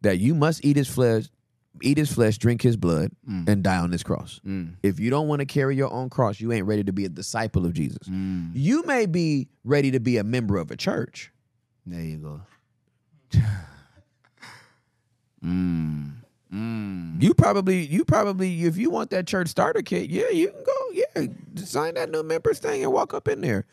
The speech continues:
Speaker 2: Yeah.
Speaker 1: But don't call yourself a disciple of Jesus.
Speaker 2: Mm.
Speaker 1: <laughs>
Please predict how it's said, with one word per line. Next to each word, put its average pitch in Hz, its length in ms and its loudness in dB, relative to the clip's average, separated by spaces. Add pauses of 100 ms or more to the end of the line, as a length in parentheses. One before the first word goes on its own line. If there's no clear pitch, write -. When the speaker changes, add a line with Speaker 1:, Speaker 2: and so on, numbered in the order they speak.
Speaker 2:
Yeah. 76 260 -6
Speaker 1:
But 143 120 4
don't 208 200 4
call 254 120 2
yourself 180 280 2
a 143 60 4
disciple 113 380 0
of 90 60 0
Jesus. 180 520 0 (140)
Speaker 2:
Mm. 92 680 -4
Speaker 1:
<laughs> - 160 2